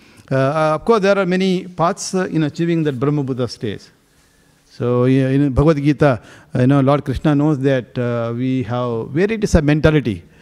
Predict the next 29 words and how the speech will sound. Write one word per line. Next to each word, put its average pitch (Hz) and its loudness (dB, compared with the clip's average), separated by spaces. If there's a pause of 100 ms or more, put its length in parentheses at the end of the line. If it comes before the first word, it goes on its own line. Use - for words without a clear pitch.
(380)
correct? 127 -2 (800)
So - 0
each 185 4
one 185 2
of 165 -2
us 160 0
to 151 0
achieve 190 2
our 156 2
goal 170 2
in 151 0
different 165 0
ways. 156 -2 (880)
So, 143 2
so 151 0
those 151 2
we 147 0
call 143 0 (180)
yogic 160 -2
paths. - -6 (1120)
Uh, 120 0
so - -12 (100)
the 131 -4
first 170 0
one 143 2 (320)
is 131 4
called 127 2
Karma 196 6
Yoga. 156 0